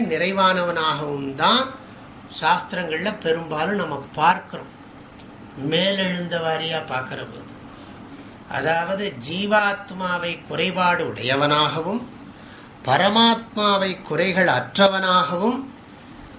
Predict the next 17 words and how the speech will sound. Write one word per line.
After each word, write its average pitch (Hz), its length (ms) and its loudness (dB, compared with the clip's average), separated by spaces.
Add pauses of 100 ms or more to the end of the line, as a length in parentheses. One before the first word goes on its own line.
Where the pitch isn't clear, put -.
(140)
காட்டுறது 170 580 0
தான் 160 340 2 (800)
நிறைய 196 460 0 (120)
வாக்கியங்கள்ல 165 680 -2
இருக்கு. 120 200 -10 (100)
பேதஸ்ருதின்னு 165 1000 0
பேர் 131 200 -4
சம்ஸ்கிருதத்துல. - 540 -8
இதுக்கு 120 240 -8
பேரெல்லாம் 147 400 2 (720)
பேதஸ்ருதி. 135 960 0 (1900)
அப்படி 240 220 4 (220)
சொல்லிட்டு 233 380 4
இருந்தாலும் 226 280 6
நம்மளும் 233 300 6
என்ன 220 120 2
பண்றோம்னா, 185 520 0